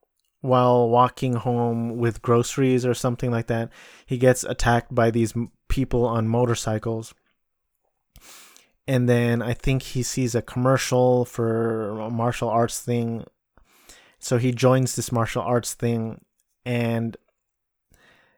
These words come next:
so he, he just wants to get strong, and he wants to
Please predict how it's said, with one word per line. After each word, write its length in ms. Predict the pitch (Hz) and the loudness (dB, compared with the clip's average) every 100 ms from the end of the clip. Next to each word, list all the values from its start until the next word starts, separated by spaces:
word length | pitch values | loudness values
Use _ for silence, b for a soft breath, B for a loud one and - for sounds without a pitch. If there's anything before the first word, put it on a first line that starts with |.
| b _ _ _ _ _ _ _ _ _ _ _ _ | b _ _ _ _ _ _ _ _ _ _ _ _
so 180 | - - | -10 -4
he, 200 | 123 143 | -4 -2
he 160 | 135 143 | 0 2
just 180 | 131 - | 2 2
wants 280 | 127 120 | 2 2
to 40 | 127 | 2
get 160 | 123 | 0
strong, 560 | - - 123 123 120 120 | 0 0 2 4 2 0
and 140 | 120 | -2
he 80 | 110 | -2
wants 300 | 117 117 117 | 0 0 -2
to 560 | - 117 110 107 107 | -4 -2 0 -2 -4